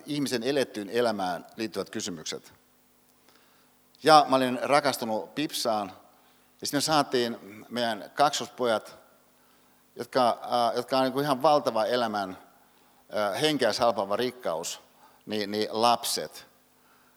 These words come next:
Mutta kun ihminen saa, pariskunta saa lapsen tai, tai lapsia, niin silloin on myöskin monia sellaisia seurauksia, jotka muuttaa asioita suhteessa siihen, mitä siihen asti oli ollut.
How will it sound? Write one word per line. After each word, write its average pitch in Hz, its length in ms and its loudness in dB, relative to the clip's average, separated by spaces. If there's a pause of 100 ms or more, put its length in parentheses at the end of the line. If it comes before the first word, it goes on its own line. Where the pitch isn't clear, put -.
(120)
Mutta 139 580 4
kun 127 140 -2
ihminen 139 480 -2 (140)
saa, 117 480 2 (580)
pariskunta 135 480 2
saa 113 600 -2 (720)
lapsen 127 540 2
tai, 107 260 0
tai 107 200 2
lapsia, 117 640 0 (680)
niin 117 80 -8
silloin 139 220 2
on 135 60 0
myöskin 151 420 -4 (180)
monia 151 280 0
sellaisia 127 340 0
seurauksia, 110 800 2 (920)
jotka - 160 -6
muuttaa 135 600 2
asioita 110 540 0
suhteessa 127 320 -4
siihen, 143 260 -4
mitä 113 140 -4
siihen 147 280 0
asti 95 200 -6
oli 87 140 -6
ollut. 71 340 -12